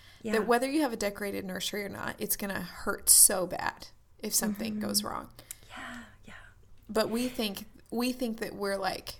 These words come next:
Speaker 2: guarding our heart, <laughs>
Speaker 1: Yeah.
Speaker 2: so to speak. And
Speaker 1: Yeah.
Speaker 2: I would just, I have to speak truth to that, meaning God, God ultimately is the one who guards my heart
Speaker 1: Yes.
Speaker 2: and protects my heart.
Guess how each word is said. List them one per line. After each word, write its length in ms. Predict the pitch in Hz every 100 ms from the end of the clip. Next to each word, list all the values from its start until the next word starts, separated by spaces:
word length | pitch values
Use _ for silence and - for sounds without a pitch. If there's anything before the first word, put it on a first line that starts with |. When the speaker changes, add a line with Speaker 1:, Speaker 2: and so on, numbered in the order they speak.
| - - -
Speaker 2:
guarding 460 | - 185 180 202 196
our 80 | 185
heart, 500 | - 180 180 - - 262 - 294 - 294
<laughs> 520 | - - - - - 208
Speaker 1:
Yeah. 160 | 214
Speaker 2:
so 160 | 254 226
to 100 | 247
speak. 400 | - 247 247 - - - - -
And 140 | 202
Speaker 1:
Yeah. 120 | - 190
Speaker 2:
I 40 |
would 140 | 190
just, 420 | 185 190 - - - - - - - - - - -
I 100 | 220
have 220 | 226 233 220
to 120 | 208
speak 480 | - - 185 - -
truth 400 | - 190 180 180
to 160 | -
that, 340 | 180 170 - - -
meaning 540 | 190 185 170 - - - - - - - - - - - - - - 185
God, 380 | 202 175 180 - - -
God 340 | 190 185 180 -
ultimately 520 | 190 - 180 170 175
is 100 | 180
the 100 | 196
one 120 | 180
who 160 | 180 190
guards 360 | 180 165 -
my 120 | - 196
heart 360 | 202 233 - - - -
Speaker 1:
Yes. 340 | 208 196 185
Speaker 2:
and 180 | - 180
protects 480 | 180 185 202 190 -
my 120 | 202
heart. 280 | 196 - -